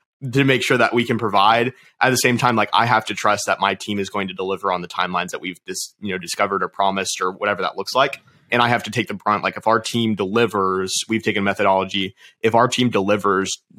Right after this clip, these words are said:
late, typically it's because I haven't provided something or I haven't given enough time or whatever that looks like.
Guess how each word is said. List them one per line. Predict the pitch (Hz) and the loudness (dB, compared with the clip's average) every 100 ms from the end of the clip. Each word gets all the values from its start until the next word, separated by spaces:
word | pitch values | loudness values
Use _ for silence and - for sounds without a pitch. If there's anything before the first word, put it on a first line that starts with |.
| _ _ _ | _ _ _
late, | 98 107 107 135 - | -6 0 2 0 0
typically | 151 143 127 | -2 2 2
it's | 117 | 2
because | 117 - 107 - | -2 -2 -4 0
I | 107 | 2
haven't | 113 101 | 2 -2
provided | - 92 92 98 101 | -6 -2 -2 -2 -2
something | 120 113 120 123 131 - | -2 0 0 -2 -4 -4
or | 104 101 98 - | 0 2 2 2
I | 101 | 0
haven't | 107 101 | 0 -2
given | 101 101 | -2 -2
enough | 101 98 95 | 0 0 0
time | - 95 95 95 90 | -2 0 2 2 -2
or | 90 _ _ | -4 _ _
whatever | 113 127 120 110 | 2 2 2 2
that | 92 | 0
looks | 107 - | 0 0
like. | 139 139 | 0 0